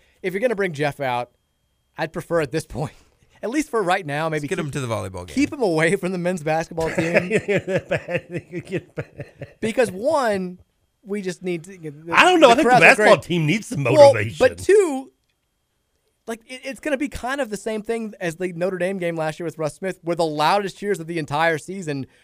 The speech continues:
Speaker 1: are for, like, somebody who has nothing to do with the current team. If you bring Jeff out and the crowd, which has been just sitting on its hands the entire game, is like,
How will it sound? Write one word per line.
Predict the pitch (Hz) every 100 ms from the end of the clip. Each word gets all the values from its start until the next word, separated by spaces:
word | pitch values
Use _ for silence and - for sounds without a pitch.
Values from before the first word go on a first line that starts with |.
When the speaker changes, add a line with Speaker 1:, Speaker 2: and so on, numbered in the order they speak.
| _ -
Speaker 1:
are | 151
for, | 143 - 190 185 175
like, | 160
somebody | - 190 196 190
who | 180
has | 151
nothing | 160 160 190 214 202
to | 175
do | 147 180 170 127 - _ _ _
with | 160 -
the | -
current | 170 156 139
team. | 185 214 143 117 _ _ -
If | 165
you | 165
bring | 220 180
Jeff | 135 196 160
out | 156
and | 151
the |
crowd, | - 151 160 170 -
which | 156
has | 143 131
been | 147
just | 135 -
sitting | 156 147
on |
its | 143 -
hands | 156 180
the | 143
entire | 139 135 135 127
game, | 139 139
is | 135
like, | 135